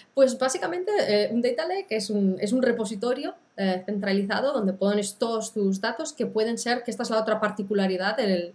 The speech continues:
del lago de datos, es que puedes poner datos de cualquier tipo, eh, estructurados, pero también semiestructurados o,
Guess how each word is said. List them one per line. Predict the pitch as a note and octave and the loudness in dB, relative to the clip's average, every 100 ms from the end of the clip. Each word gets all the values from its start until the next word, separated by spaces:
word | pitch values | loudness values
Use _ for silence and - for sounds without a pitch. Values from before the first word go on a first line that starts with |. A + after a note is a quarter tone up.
| - | -6
del | F#3 | -4
lago | F3+ F#3+ | -2 -2
de | F#3+ | -2
datos, | F3+ F#3 C#4 D4+ | -2 -4 -8 -10
es | G#3+ | -8
que | - | -6
puedes | G3 G#3+ | -4 -4
poner | A3+ G#3 G3 | -2 -2 0
datos | G3+ A3+ | 0 -2
de | G3 | -2
cualquier | G3 F3+ F#3 F3+ | -4 -2 -2 -2
tipo, | E3 D#3 D3+ - - - _ | -10 -10 -10 -10 -20 -20 _
eh, | - - | -6 -6
estructurados, | F#3+ - G3+ G#3 G#3 D#4 - | -6 -8 -4 0 0 0 0
pero | G3+ | 0
también | G3 F#3 F#3+ G3 | 2 2 4 4
semiestructurados | G3 G#3+ G3+ G3 G3 F#3+ F#3+ G3+ C#4 | 2 0 -2 -4 -8 -6 -4 -2 0
o, | C4 | 2